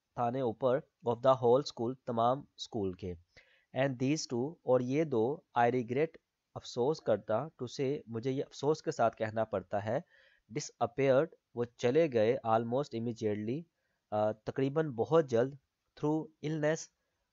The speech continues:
अ, बीमारी की वजह से, और some other issues cause,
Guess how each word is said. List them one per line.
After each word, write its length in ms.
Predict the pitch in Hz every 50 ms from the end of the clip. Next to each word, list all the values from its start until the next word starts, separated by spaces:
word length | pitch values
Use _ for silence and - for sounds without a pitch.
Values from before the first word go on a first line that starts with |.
| _ _ _ -
अ, 180 | 117 117 117 117
बीमारी 420 | 117 117 113 110 110 117 135 139
की 120 | 139 160
वजह 220 | 151 151 143 151 147
से, 140 | 139 156 147
और 220 | - 123 123 120
some 180 | - 147 143 139
other 200 | 139 127 131 139
issues 240 | 135 127 - - _ -
cause, 220 | 123 123 131 147